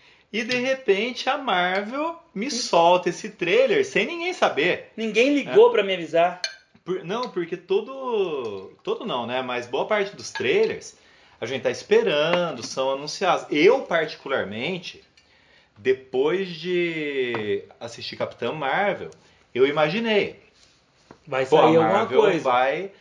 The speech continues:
Speaker 1: soltar algum trailer com a Capitã Marvel no trailer, né? Porque agora já pode. Né? Ah, ô, galera, só avisar, ó, a gente vai s-, acabar meio sem querer soltando os spoilers de Capitã Marvel
Speaker 2: Na
Speaker 1: aqui, porque
Speaker 2: verdade,
Speaker 1: não tem
Speaker 2: a gente,
Speaker 1: como.
Speaker 2: a gente sabe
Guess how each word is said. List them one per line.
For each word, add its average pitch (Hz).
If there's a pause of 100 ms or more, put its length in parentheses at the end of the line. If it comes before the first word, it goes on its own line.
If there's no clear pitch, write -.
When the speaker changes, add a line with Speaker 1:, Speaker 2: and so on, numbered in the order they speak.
(180)
Speaker 1:
soltar 165
algum 117
trailer 156
com 131
a 120
Capitã 113
Marvel 107
no 143
trailer, 156
né? 127
Porque 117
agora 98
já 120
pode. 165 (760)
Né? 117
Ah, 143
ô, 127
galera, 139
só -
avisar, 131
ó, 139
a 104
gente 101
vai 110
s-, 113
acabar 131
meio 180
sem 175
querer 156
soltando 160
os 165
spoilers 165
de -
Capitã 170
Marvel 151
Speaker 2:
Na 165
Speaker 1:
aqui, -
porque 240
Speaker 2:
verdade, 170
Speaker 1:
não 190
tem 202
Speaker 2:
a 185
gente, 190
Speaker 1:
como. 135
Speaker 2:
a 143
gente 165
sabe 170